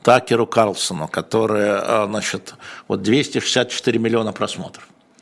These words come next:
А, значит, э, на русском языке, зайдите в мой Telegram-канал,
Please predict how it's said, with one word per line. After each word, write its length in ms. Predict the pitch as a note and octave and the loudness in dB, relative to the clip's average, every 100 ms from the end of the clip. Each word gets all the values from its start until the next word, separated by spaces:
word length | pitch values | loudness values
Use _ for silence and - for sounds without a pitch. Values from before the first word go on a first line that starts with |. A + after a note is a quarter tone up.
| - - - - - - - | -20 -20 -18 -18 -20 -18 0
А, 580 | A#2 A2+ A2+ G#2+ A2 - | 4 6 4 4 0 -2
значит, 520 | A#2 - A2 - - - | -4 -2 -4 -4 -14 -4
э, 40 | A#2 A2 G#2+ G#2+ - | -2 0 0 -2 0
на 160 | A#2+ | 6
русском 400 | D3+ F#3 - C3+ | 8 8 6 2
языке, 680 | A#2 G#2+ A2+ - C#3+ E3+ G#3 - - _ _ _ _ | 2 2 2 2 2 4 2 -4 -20 _ _ _ _
зайдите 540 | G#2+ B2 C3+ C#3+ C#3 A#2 | 4 6 8 4 4 0
в 60 | |
мой 160 | A2+ A2 | 0 0
Telegram-канал, 1120 | - G#2+ G#2+ A2+ G2+ - G#2 A#2 D#3+ B3 - | 0 0 2 0 0 0 2 4 4 0 -8